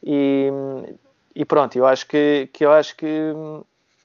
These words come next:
estes últimos três, quatro anos na Europa foram, foram brutais a nível de crescimento e agora começa-se a estender para o resto de, de, do mundo. Já começa a haver também paddle em, no Japão, eh,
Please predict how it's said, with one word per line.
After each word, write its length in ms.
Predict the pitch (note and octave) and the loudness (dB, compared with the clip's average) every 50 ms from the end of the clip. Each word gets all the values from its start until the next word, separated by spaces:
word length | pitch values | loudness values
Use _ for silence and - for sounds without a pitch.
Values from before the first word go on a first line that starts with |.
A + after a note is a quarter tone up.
| _ _ | _ _
estes 220 | D3 C#3+ C3 - - | -8 -8 -6 -2 -2
últimos 300 | D#3 - - D3+ D3 - | -2 -2 -2 -6 -6 -2
três, 200 | - D#3 D#3 - | -2 0 0 2
quatro 320 | - D#3+ D3 - D3+ D3+ | 2 2 2 2 2 0
anos 220 | D3+ D3+ D3 C3+ | 0 0 -2 -6
na 60 | C#3+ D3 | -6 -4
Europa 400 | D3 D3 C#3+ D#3 D#3 D#3 E3+ D#3 | -2 2 2 2 2 0 -4 -10
foram, 640 | - - D#3 D3 D3+ D3 D3 D3 D3 D3 C#3+ D3 _ _ _ _ _ _ _ _ _ _ _ _ _ _ _ | -8 -6 -4 -4 -4 -4 -4 -6 -8 -10 -12 -16 _ _ _ _ _ _ _ _ _ _ _ _ _ _ _
foram 260 | - - D3 C#3+ C#3+ | -8 -4 -4 -4 -2
brutais 420 | C3+ C#3 C3 - D3+ C#3 C3 A#2+ | -2 -4 0 0 2 2 2 0
a 60 | A#2 A#2+ | -4 -10
nível 300 | B2 B2 A#2+ C3 B2 A#2 | -12 -10 -8 -6 -8 -8
de 100 | - _ | -10 _
crescimento 640 | - - - C#3+ B2+ B2+ C#3 C3+ A#2+ A2 - A#2+ | -20 -16 -14 -12 -10 -10 -10 -10 -12 -12 -14 -12
e 120 | A2+ A#2 | -10 -10
agora 240 | A#2 A#2+ C3 B2+ C3 | -4 -2 -2 -2 -2
começa-se 580 | B2+ - _ - C#3 C#3 C3+ - C#3+ - - D3 | -4 -6 _ -10 -10 -10 -8 -8 -10 -6 -6 -6
a 20 | |
estender 420 | C#3 - - D3+ C#3+ C#3 D3+ D3 C#3+ | -6 -4 -4 -4 0 2 2 2 2
para 120 | - D3+ | 2 0
o 40 | C#3+ | 0
resto 460 | C3 C#3+ D3 D3+ D3 - - - D#3 | 0 0 0 -2 -2 -4 -10 -14 -10
de, 380 | D3 D3+ D3+ D3+ D3+ D3+ D3+ D3+ _ _ _ _ _ _ _ _ _ _ _ _ _ | -6 -4 -2 0 0 0 -2 -4 _ _ _ _ _ _ _ _ _ _ _ _ _
de, 320 | - C#3+ C#3 D3 D3 D3 D3 | -8 -4 -2 0 0 0 0
do 100 | C#3+ D#3+ | 0 -2
mundo. 640 | D#3 D3+ D#3+ F3 F3 D#3 B2+ A#2+ B2 B2+ A#2+ A#2+ B2 A2+ | -2 0 0 0 0 0 0 -2 -2 0 0 -2 -2 0
Já 160 | G#2+ C3 B2 | 0 0 0
começa 360 | - - C#3 C#3 C3 - D3 | 0 -2 -4 -6 -2 0 2
a 40 | C3+ | 2
haver 200 | B2+ C#3 C#3+ C3+ | 2 2 0 -2
também 240 | - C#3+ C#3 C#3+ C3+ | -2 -4 -6 -6 -4
paddle 440 | - - C#3 C#3 C#3 C#3 C3+ C3+ | 0 2 2 2 2 2 0 0
em, 560 | C3+ C3+ C3+ C3+ C3 C3 C3 C3 C3 B2+ C3 C3 | -4 -6 -8 -10 -10 -12 -12 -12 -12 -14 -12 -12
no 100 | C3 B2+ | -10 -6
Japão, 640 | B2+ C#3+ - - D3 D#3 E3 E3+ E3 E3 D#3+ D#3+ - _ _ _ _ _ _ _ _ _ - | -4 -4 0 2 4 4 4 4 0 -2 -6 -10 -16 _ _ _ _ _ _ _ _ _ -10
eh, 300 | - B2+ A#2+ A#2+ A#2+ | -8 -6 -6 -6 -6